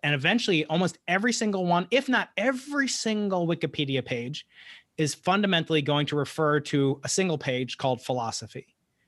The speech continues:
In other words, philosophy is the core element of every page on Wikipedia at its core. So it goes to I B M, it goes to multinational corporation. I, I've done this before you came on the show. Eventually it goes down to groups, abstract, and then, you know, it gets totally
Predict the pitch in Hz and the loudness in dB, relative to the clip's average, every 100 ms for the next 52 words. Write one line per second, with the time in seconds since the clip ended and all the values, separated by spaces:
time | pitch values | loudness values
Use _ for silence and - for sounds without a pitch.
0 | _ - 160 151 - - - 165 151 160 | _ -2 2 2 0 -18 -2 2 4 6
1 | 226 240 - 175 160 160 160 135 147 - | 4 2 0 2 2 2 0 0 -2 -4
2 | - 247 269 214 202 214 185 143 - 139 | -4 0 2 0 -2 2 2 0 -2 -6
3 | - 233 254 269 240 208 185 160 151 - | 0 0 2 0 0 0 2 2 0 -2
4 | 156 156 151 - 196 240 254 - 180 175 | 0 0 -2 -2 -2 0 -2 -2 0 0
5 | 165 - 170 127 95 - - - 123 117 | -2 -2 0 0 -2 -16 -20 -10 -6 -4
6 | - 120 120 151 185 180 170 131 117 107 | -2 -4 0 0 2 2 2 0 -6 -10
7 | - 117 123 123 123 127 120 143 117 135 | -8 -4 -4 -2 -2 -2 -2 -4 -2 -4
8 | 139 139 165 208 214 196 180 190 185 175 | -2 0 0 0 0 0 2 2 4 0
9 | - - - - 147 160 156 143 151 143 | -2 -12 -14 -4 0 2 2 2 0 0
10 | 135 127 139 117 - - - 139 180 196 | 0 0 0 -2 -6 -12 -2 0 2 2
11 | 175 160 151 143 147 135 151 139 131 165 | 2 4 2 2 0 0 -4 -6 2 4
12 | 254 254 - 151 147 - 180 165 160 - | 4 0 -2 0 0 -2 0 2 0 -2
13 | 147 143 131 170 123 135 - 214 - - | 0 0 0 0 -2 -4 -2 -2 -4 -4
14 | - 339 233 147 131 | 2 4 4 2 0